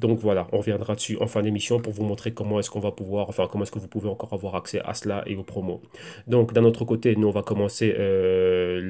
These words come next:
l'analyse du jour, hein. Donc, euh, premièrement, on commence par aller, par aller à Coin Checkup. Et donc ici, on prend quoi ? Bon, on prend la température de l'écosystème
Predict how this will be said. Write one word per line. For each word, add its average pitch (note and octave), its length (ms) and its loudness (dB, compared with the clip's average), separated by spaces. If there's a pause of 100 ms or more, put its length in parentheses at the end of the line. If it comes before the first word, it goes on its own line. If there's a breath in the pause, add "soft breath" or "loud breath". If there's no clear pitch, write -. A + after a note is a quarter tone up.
l'analyse G2 420 0
du G2 120 -8
jour, A#2 280 0
hein. G#2+ 60 2
Donc, G2+ 220 0
euh, F#2+ 60 -2
premièrement, G#2 440 2
on G2+ 40 -2
commence G2+ 340 0
par G2 140 0
aller, G2 260 -2
par G2 160 -4
aller G2 160 0
à G2 180 -6
Coin G2+ 220 -2
Checkup. A2+ 480 2
Et F#2+ 160 -4
donc F#2+ 240 -8
ici, G#2+ 280 0
on G#2+ 80 -2
prend G2+ 200 -2
quoi ? G#2 160 0
Bon, G2 80 0
on G2 40 0
prend G2+ 120 0
la F#2+ 120 2
température G2+ 540 -2
de G2 60 -2
l'écosystème A2 640 0